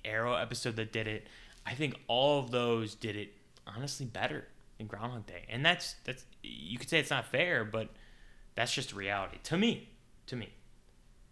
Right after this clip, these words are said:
And then just last night I watched the I Love You Now Die H B O, I guess you can call it film or, or series.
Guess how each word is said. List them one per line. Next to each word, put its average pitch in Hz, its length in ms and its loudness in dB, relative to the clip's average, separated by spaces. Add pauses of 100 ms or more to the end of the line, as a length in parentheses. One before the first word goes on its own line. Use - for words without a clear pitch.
(440)
And 131 100 -2
then 123 180 0
just 135 340 0
last 120 280 -2
night 104 180 -2
I 95 60 -2
watched 92 340 -6
the 78 120 -10
I 104 80 -2
Love 101 260 -6
You 95 140 -6
Now 90 200 -6 (100)
Die 95 360 0
H 95 280 -10
B 95 160 -2
O, 92 160 -6 (580)
I - 60 -8
guess 104 240 -8
you 110 60 -8
can 95 80 -12
call 92 160 -4
it 85 60 -8 (100)
film 110 420 -2
or, 87 180 -10
or 90 80 -14
series. 117 560 -4